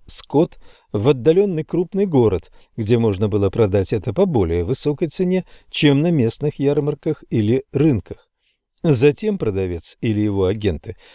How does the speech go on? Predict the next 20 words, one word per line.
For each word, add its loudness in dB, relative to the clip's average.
тратили 2
большую -2
часть -4
денег -4
на 0
месте -2
и 4
возвращались 2
домой 2
с -10
предметами -2
роскоши 0
для -4
господина -4
и 4
с 2
относительно 0
небольшим 0
количеством -6
монет -2